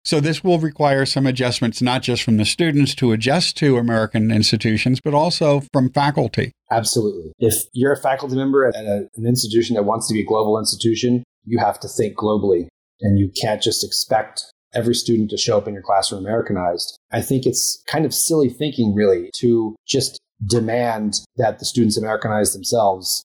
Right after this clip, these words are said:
Speaker 2: or Westernize themselves and sink or swim, because we're not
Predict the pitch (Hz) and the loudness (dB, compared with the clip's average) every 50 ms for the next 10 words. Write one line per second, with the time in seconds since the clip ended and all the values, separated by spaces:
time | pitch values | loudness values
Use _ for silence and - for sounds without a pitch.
0 | _ - 101 95 104 107 117 120 - - 123 110 101 101 101 98 - - 101 95 | _ -8 -4 -2 0 0 0 0 0 -2 -2 -2 -2 -2 -4 -4 -4 -6 -6 -4
1 | - - 101 95 92 92 90 - - - - - _ _ _ - 98 92 90 92 | 0 0 2 2 0 0 -2 -4 -6 -6 -6 -10 _ _ _ -2 0 2 2 2
2 | 87 - - - _ - - - 127 110 101 98 - - - 131 120 104 87 82 | 0 0 -4 -8 _ -4 -2 0 0 0 -2 -4 -6 -4 0 0 0 0 -2 -6
3 | 82 _ _ - 113 101 - - 117 113 107 107 107 104 104 - - - _ - | -12 _ _ -4 -4 -2 -2 0 0 0 2 0 0 -2 -2 -2 -4 -6 _ -6
4 | 110 117 120 117 117 107 | -2 -2 0 0 -2 -4